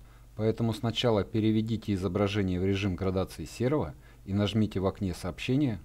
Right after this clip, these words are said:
кнопку «Отмена». Измените размер изображения. В меню изображения выберите пункт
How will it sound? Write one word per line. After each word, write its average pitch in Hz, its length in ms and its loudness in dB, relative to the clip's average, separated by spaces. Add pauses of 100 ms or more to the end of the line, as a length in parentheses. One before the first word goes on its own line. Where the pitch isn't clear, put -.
(120)
кнопку 104 380 0
«Отмена». 78 500 -2 (1040)
Измените 117 580 2
размер 90 380 0
изображения. 76 680 -6 (1000)
В 92 140 -4
меню 127 300 4
изображения 113 840 2
выберите 113 520 2
пункт 160 440 -4